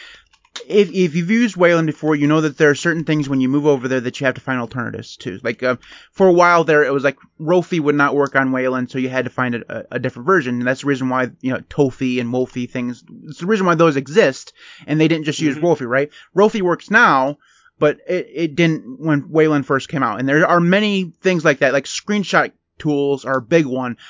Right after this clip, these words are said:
Speaker 1: A lot of the screenshot tools that work in Xorg do not work in Wayland. So, and I'm, and things specifically in X F C E that are display related,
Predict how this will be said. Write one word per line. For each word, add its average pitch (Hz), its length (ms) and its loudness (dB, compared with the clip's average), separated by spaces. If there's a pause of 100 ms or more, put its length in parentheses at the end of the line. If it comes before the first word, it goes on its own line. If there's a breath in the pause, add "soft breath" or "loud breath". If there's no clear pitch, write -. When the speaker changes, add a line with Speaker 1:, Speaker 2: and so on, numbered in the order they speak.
(180 loud breath)
Speaker 1:
A 147 80 -4
lot 165 180 2
of 165 80 0
the 156 60 -4
screenshot 160 420 -4
tools 151 240 -2
that 143 140 -2
work 127 180 -4
in 202 60 -2
Xorg 156 420 0
do 131 80 -4
not 143 240 2
work 175 240 -2
in 135 140 -4
Wayland. 131 380 -4
So, - 340 0 (1080 loud breath)
and 156 80 4
I'm, 180 220 0
and 165 260 -2
things 190 220 -2
specifically 190 600 -2
in 165 120 -2
X 156 300 -6
F 147 140 0
C 202 600 -6
E 160 100 -10 (400 soft breath)
that 156 220 2
are 139 400 4
display 170 960 0
related, 131 880 -2